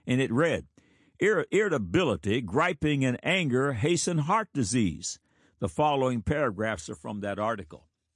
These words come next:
Although previous studies have pointed to a link between anger and heart disease later in life, researchers say it's the first time anger has been shown to affect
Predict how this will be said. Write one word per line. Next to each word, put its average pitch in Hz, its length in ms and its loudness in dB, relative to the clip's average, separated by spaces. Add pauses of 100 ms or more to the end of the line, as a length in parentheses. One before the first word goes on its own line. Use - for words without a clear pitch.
(540)
Although 196 340 2
previous 156 540 0
studies 135 540 -2
have 123 200 -4
pointed 147 460 -2
to 139 180 0
a 104 80 -2
link 127 340 0
between 117 520 -2
anger 123 480 -2
and 101 100 -4
heart 147 300 -2
disease 104 440 -2
later 107 360 0
in 101 100 -2
life, 123 380 -2 (380)
researchers 147 760 -2
say 139 220 -2
it's 170 180 -4
the 135 120 -6
first - 420 -4
time 131 340 -2
anger 160 340 -2
has 127 180 -2
been 123 200 -2
shown 160 440 -4
to 131 160 -2
affect - 500 -6